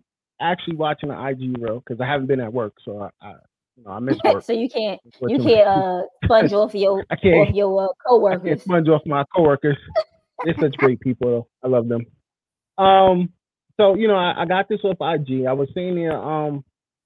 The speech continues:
Speaker 1: watching content, and what this young lady said made a lot of sense. You know what I'm saying? And it's, it's about women, of course.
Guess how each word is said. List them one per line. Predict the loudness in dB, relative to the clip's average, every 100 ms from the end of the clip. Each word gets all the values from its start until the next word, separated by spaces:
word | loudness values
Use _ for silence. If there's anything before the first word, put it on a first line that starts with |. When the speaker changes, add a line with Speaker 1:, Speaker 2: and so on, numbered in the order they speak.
| _ _
Speaker 1:
watching | -8 -6 -6 -8
content, | -4 -4 -4 -4 -8 -8 -10
and | -6 -6 -8 _ _ _ _ _ _ _ _ _ _ _ _ _ _ _ _ _ _ _ _ _ _ _ _ _
what | -2 0
this | -2 0
young | 0 0 0
lady | 0 -2 -6 -2
said | 0 0
made | 0 -2
a | -2
lot | -2 -2 -4
of | -6 -12
sense. | -20 _ _ _ _ _ _ _ _ _ _ _
You | _
know |
what | -20
I'm | _
saying? | -6 -4 -6 -8 _ -6
And | -4 -2
it's, | -4 -8 _
it's | -6 -2
about | 0 2
women, | 2 -2
of | -4
course. | -8